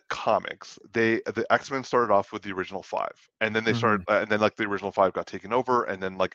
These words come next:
Speaker 1: uh, like, got, uh, kidnapped, and then, like, Xavier had to bring in a whole bunch of, uh, other people, which became, like, the more modernized version. And then you had, like, this, uh, big group of mutants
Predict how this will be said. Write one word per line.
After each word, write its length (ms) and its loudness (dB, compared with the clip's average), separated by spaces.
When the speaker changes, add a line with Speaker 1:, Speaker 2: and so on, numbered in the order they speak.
Speaker 1:
uh, 200 2
like, 180 -4
got, 180 0
uh, 180 -4
kidnapped, 400 2
and 160 -8
then, 120 -6
like, 140 2
Xavier 240 0
had 100 -8
to 100 -8
bring 200 -2
in 140 -4
a 80 0
whole 280 -2
bunch 220 -10
of, 60 -18
uh, 160 2
other 220 0
people, 480 -8
which 180 -10
became, 240 -4
like, 100 -4
the 100 -6
more 200 -6
modernized 640 4
version. 320 -8
And 100 -2
then 140 2
you 60 -2
had, 100 4
like, 100 4
this, 160 -6
uh, 80 -4
big 240 6
group 180 -14
of 140 -12
mutants 420 -12